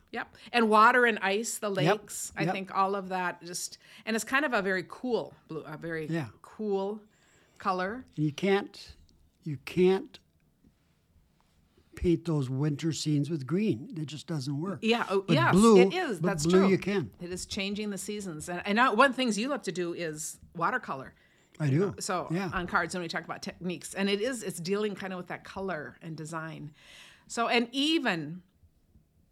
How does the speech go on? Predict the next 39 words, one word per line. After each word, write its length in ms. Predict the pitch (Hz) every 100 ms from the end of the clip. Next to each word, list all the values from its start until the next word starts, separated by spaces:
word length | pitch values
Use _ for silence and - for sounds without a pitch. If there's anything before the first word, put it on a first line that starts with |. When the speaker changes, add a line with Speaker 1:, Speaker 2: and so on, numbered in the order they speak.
| - - _ _ _ -
Speaker 1:
you 80 |
know, 100 | 208
we, 140 | 202 269
we 160 | 214 240
crafters 520 | 202 160 160 156 -
can, 240 | 143 147 - _ -
w-, 380 | 202 185 190 175
w-, 180 | 165 190 -
we, 60 |
we, 340 | 175 208 196 - _ _ -
we 160 | 202 226
can 140 | 208
do 100 | 170
fine. 380 | 160 139 127 143
We 60 | 160
can 100 | 160
say, 140 | 180
"When 160 | 190 240
the 80 | 233
weather 240 | 269 311
outside 340 | 277 - 220
is 140 | 214 202
frightful, 600 | - 185 185 190 185 190 - -
our 120 | 262
craft 360 | 262 180 143 -
table, 360 | 151 151 165 190
it 140 | 262 269
still 380 | - 185 156 165 _ _
can 160 | 208
look 140 | 170 -
pretty 240 | - 160
delightful 600 | 151 160 143 135 165 151 - - -
to 180 | - 262
us." 380 | 208 185 - - -
Speaker 2:
<laughs> 100 | -
Speaker 1:
Not 220 | 269 262
necessarily 540 | 247 - 220 254 277 311
to 140 | 330
those 360 | 320 330 339